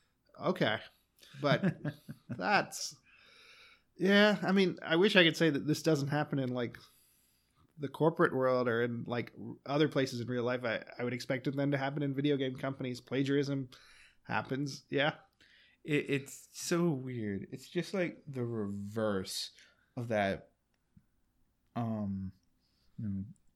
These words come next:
Speaker 2: "If you come at the king, you better not miss."
Speaker 1: Uh-huh.
Speaker 2: Kind of, he, he was like, you know, "You, you, you're not gonna find anything." And then they, they didn't miss. They, they hit
Speaker 1: They
Speaker 2: him.
Speaker 1: just found everything. They were like,
Speaker 2: They
Speaker 1: "The bodies
Speaker 2: unearthed
Speaker 1: are right there, sir.
Speaker 2: everything.
Speaker 1: They're right
Speaker 2: Yeah.
Speaker 1: behind you. You just,
Speaker 2: <laughs>
Speaker 1: you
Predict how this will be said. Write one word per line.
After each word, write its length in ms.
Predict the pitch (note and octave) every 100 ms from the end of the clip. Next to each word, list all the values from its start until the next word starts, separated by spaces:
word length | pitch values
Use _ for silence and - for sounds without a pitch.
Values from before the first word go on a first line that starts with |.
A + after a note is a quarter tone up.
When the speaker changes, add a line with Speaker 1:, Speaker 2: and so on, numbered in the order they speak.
| _
Speaker 2:
"If 140 | B2+
you 80 | C3
come 200 | B2 D3+
at 180 | C#3+ C3+
the 60 | A#2+
king, 420 | - C3+ B2 C3
you 80 | A#2+
better 260 | A2 A#2 A#2
not 260 | A2 G#2+
miss." 520 | A#2+ A2+ A#2+ - - - -
Speaker 1:
Uh-huh. 280 | D3+ C#3 C3 -
Speaker 2:
Kind 300 | C3 B2 A#2+
of, 360 | A#2 A#2 B2+ B2+
he, 240 | C3 B2+
he 140 | B2+ C3
was 140 | A#2+
like, 140 | A2+
you 240 | A2+ B2+ B2
know, 60 | A2+
"You, 340 | A#2 D#3 D3+ -
you, 340 | F3+ F#3+ - - -
you're 160 | G#3 A3+
not 240 | F#3+ D#3
gonna 140 | C#3+ A#2+
find 360 | - B2 A#2
anything." 540 | A2 G#2 G2 G#2 G2+ G2
And 100 | B2+
then 260 | C#3+ C#3+ -
they, 220 | C3 D3
they 320 | D3+ C3+ D3+
didn't 380 | E3 D#3 D3+ B2
miss. 440 | B2+ A2+ A2+ - - -
They, 340 | B2 B2 A2 -
they 200 | C3 C3
hit 140 | C#3+
Speaker 1:
They 60 | D#3
Speaker 2:
him. 60 | D#3
Speaker 1:
just 200 | F3 G#3
found 300 | E3 D#3+ C#3
everything. 540 | D#3 D#3+ D3+ D#3 C#3+ -
They 140 | C#3+
were 100 | C3+
like, 180 | C3+ C3+
Speaker 2:
They 140 | D#3+ D#3
Speaker 1:
"The 60 |
bodies 380 | D#3+ F3+ F3+ F#3
Speaker 2:
unearthed 20 |
Speaker 1:
are 60 | F3
right 220 | D#3+ D#3+
there, 260 | - F3 D#3
sir. 160 | C#3+ D3+
Speaker 2:
everything. 160 | D3+
Speaker 1:
They're 140 | D#3 D3
right 200 | D3+ D#3+
Speaker 2:
Yeah. 40 |
Speaker 1:
behind 400 | - - E3+ D3
you. 140 | A#2+ G2+
You 140 | C3
just, 200 | A#3+ A#3+
Speaker 2:
<laughs> 360 | G#3 - G3
Speaker 1:
you 100 | -